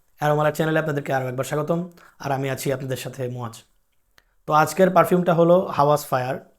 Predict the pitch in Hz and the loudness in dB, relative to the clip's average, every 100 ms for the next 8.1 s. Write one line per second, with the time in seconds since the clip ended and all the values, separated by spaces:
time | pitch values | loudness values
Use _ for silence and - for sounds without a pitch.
0 | _ _ _ _ _ _ - 143 139 - | _ _ _ _ _ _ 0 2 2 -2
1 | 165 165 175 170 170 151 156 147 151 - | -2 2 4 2 2 -2 -2 -2 -2 -2
2 | 139 147 143 151 139 139 143 139 156 - | 0 0 -2 -2 -2 0 -2 -2 -4 -12
3 | _ _ _ _ - 139 127 139 139 - | _ _ _ _ -4 -2 -2 -4 -8 -18
4 | - _ _ - 139 131 139 143 139 127 | -20 _ _ -4 -2 0 -2 -4 -4 -4
5 | 139 131 127 139 131 127 127 - - _ | -6 -6 -4 -4 -4 -6 -8 -8 -14 _
6 | _ _ _ _ _ _ _ _ _ 143 | _ _ _ _ _ _ _ _ _ 2
7 | 143 143 139 143 139 151 147 151 147 139 | 2 2 0 0 0 0 0 4 4 4
8 | - | -2